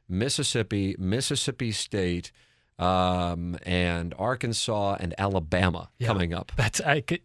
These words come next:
Speaker 2: you actually, I don't think you could, like, create a tougher schedule all consecutively.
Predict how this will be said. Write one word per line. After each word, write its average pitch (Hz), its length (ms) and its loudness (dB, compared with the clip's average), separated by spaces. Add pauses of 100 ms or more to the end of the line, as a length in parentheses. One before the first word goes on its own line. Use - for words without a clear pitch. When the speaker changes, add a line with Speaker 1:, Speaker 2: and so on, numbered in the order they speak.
(180)
Speaker 2:
you 151 160 2
actually, 147 280 2
I 127 40 4
don't 147 140 4
think 139 140 4
you 123 60 2
could, 120 160 -2
like, 113 140 0
create 117 340 2
a 98 60 -2
tougher - 360 -2
schedule 95 640 -6 (420)
all 135 200 2
consecutively. 101 840 -4